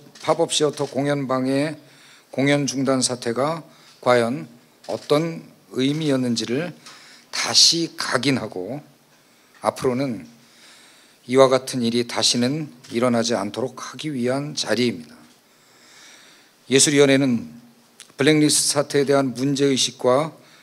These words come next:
책임감을 바르게 가질 수 있도록 현장과 협력하여 이후 조치를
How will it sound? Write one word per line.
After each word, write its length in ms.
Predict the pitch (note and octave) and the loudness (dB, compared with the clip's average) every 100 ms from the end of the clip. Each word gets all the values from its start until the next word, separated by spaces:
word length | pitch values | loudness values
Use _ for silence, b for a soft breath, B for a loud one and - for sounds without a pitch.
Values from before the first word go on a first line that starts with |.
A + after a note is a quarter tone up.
| B | B
책임감을 800 | - C#3 C#3 B2 A#2 C#3 G#2+ E2 - _ b b b b b b b b b - | -4 -2 0 2 2 0 -2 -8 -20 _ b b b b b b b b b -4
바르게 400 | A2+ A#2+ A#2+ C3 | 2 2 4 2
가질 300 | A#2 A2+ A#2+ | 0 -2 -2
수 160 | - | -2
있도록 520 | A2+ A#2 A2+ A2 - - | -2 0 0 0 -4 -14
현장과 520 | - C#3+ C3+ B2+ B2 | -6 -2 0 0 0
협력하여 720 | A#2 A#2+ A#2 A#2 A2 A#2+ D3 C#3+ b b b b b b - | -2 -4 -4 -4 -4 -2 -4 -8 b b b b b b -8
이후 540 | A#2+ B2 A#2+ C3+ E3 - - _ | -2 0 0 0 -4 -10 -20 _
조치를 680 | - A2 - G#2 A2+ - - | -10 -2 0 0 -4 -6 -12